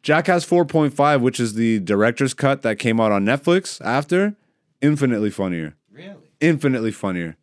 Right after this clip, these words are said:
Speaker 1: to me, 'cause it was all the X-rated shit that they couldn't put on, on,
Speaker 2: Mm.
Speaker 1: like, dude, it was so funny.
Speaker 2: Yeah.
Speaker 1: Uh, and, um,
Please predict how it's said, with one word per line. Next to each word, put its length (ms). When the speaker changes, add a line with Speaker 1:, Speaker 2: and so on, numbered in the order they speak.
Speaker 1:
to 100
me, 240
'cause 180
it 60
was 120
all 180
the 140
X-rated 440
shit 220
that 120
they 120
couldn't 340
put 160
on, 260
on, 240
Speaker 2:
Mm. 580
Speaker 1:
like, 200
dude, 180
it 100
was 140
so 320
funny. 440
Speaker 2:
Yeah. 80
Speaker 1:
Uh, 180
and, 320
um, 520